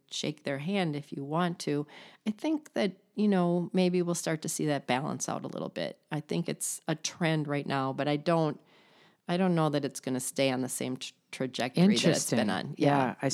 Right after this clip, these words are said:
Speaker 2: suppose.
Speaker 1: You have young kids.
Speaker 2: But
Speaker 1: I don't know. Do they
Speaker 2: Yeah,
Speaker 1: do
Speaker 2: well,
Speaker 1: everything
Speaker 2: I,
Speaker 1: online?
Speaker 2: they do everything online.
Speaker 1: Yeah.
Speaker 2: That's why I was gonna say it's so interesting to me 'cause I watch that. They
Speaker 1: Mm-hmm.
Speaker 2: don't go into a bank.
Speaker 1: No.
Speaker 2: No, everything is done.
Speaker 1: Yeah.
Speaker 2: It's, it's pretty interest-, it will be very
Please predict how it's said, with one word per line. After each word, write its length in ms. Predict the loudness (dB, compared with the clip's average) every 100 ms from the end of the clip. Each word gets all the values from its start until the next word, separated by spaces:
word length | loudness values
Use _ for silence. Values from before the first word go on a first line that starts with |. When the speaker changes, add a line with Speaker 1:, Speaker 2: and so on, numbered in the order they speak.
| 2
Speaker 2:
suppose. 500 | 4 4 4 -2 -2
Speaker 1:
You 100 | 0
have 140 | 0 2
young 220 | 2 2
kids. 280 | 0 0 4
Speaker 2:
But 100 | 4
Speaker 1:
I 80 |
don't 140 | 4 2
know. 140 | 2
Do 100 | 0
they 160 | 2 6
Speaker 2:
Yeah, 140 | 6
Speaker 1:
do 80 | 8
Speaker 2:
well, 120 | 8 8
Speaker 1:
everything 280 | 6 8 6
Speaker 2:
I, 80 | 6
Speaker 1:
online? 280 | 4 4 6
Speaker 2:
they 80 |
do 160 | 6 4
everything 400 | 4 4 2 2
online. 280 | 0 0 2
Speaker 1:
Yeah. 80 | 2
Speaker 2:
That's 160 | 4
why 80 | 4
I 40 | 4
was 120 | 4
gonna 180 | 2 2
say 300 | 4 4 4
it's 180 | 2
so 180 | 2 4
interesting 480 | 4 2 0 2 -2
to 120 | 0
me 80 | -2
'cause 160 | 0 0
I 100 | 2
watch 380 | 4 2 0 0
that. 380 | 2 0 -2
They 120 | 0 2
Speaker 1:
Mm-hmm. 160 | 6
Speaker 2:
don't 160 | 6 6
go 120 | 4
into 240 | 0 0 -4
a 60 |
bank. 400 | -2 -2 -2 0
Speaker 1:
No. 240 | 0 0 -2 0
Speaker 2:
No, 240 | 2 2 2
everything 480 | 2 2 0 0 -2
is 180 | -2 0
done. 340 | 0 0 -2 -2
Speaker 1:
Yeah. 220 | -2 -2 -4 _ _
Speaker 2:
It's, 360 | -2 0 0 0
it's 200 | -4 -4
pretty 360 | -4 0 2 2
interest-, 300 | 0 -2 2
it 200 | 0 2
will 140 | 4
be 140 | 4 2
very 400 | 2 4 6